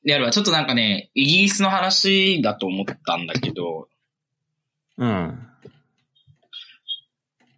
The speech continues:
Speaker 1: あの、ちょっとイギリスで話題になったらしい、Twitterとかで話題になったっていうので、ちょっと一個面白いなと思ったのがあっ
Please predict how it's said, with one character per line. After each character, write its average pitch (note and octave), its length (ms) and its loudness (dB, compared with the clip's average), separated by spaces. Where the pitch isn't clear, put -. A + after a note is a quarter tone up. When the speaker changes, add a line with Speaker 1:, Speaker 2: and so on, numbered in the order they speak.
Speaker 1:
あ G#2+ 260 0
の、 G2 540 -2
ち A3+ 120 2
ょ G3+ 40 2
っ - 20 -4
と E3 80 2
イ C#3+ 60 4
ギ D3+ 100 2
リ F3 160 2
ス E3+ 200 0
で E3 420 2
話 C3 160 2
題 D#3 180 2
に D#3 100 2
な D3+ 80 2
っ D3+ 180 -8
た D3 120 2
ら C#3+ 100 0
し A#2 460 2
い、 - 60 -16
Twitter E3 380 2
と D#3+ 100 -2
か D3 100 2
で A#2 60 0
話 A2 120 2
題 A#2 160 0
に A2+ 80 -2
な A#2+ 100 -2
っ - 100 -14
た F#2+ 100 2
っ - 140 -6
て F#2 100 -2
い F#2 60 0
う F2 40 -2
の E2+ 120 -4
で、 F#2 340 0
ち - 100 -4
ょ A#2+ 40 -2
っ - 20 -10
と A2 80 0
一 G2+ 180 -4
個 - 320 -2
面 A2+ 140 4
白 C3 180 2
い A2+ 40 2
な G2 140 2
と F2+ 100 -8
思 F2 100 -8
っ - 20 -12
た - 100 -6
の E2+ 120 -4
が D#2+ 80 -2
あ - 40 -6
っ - 60 -18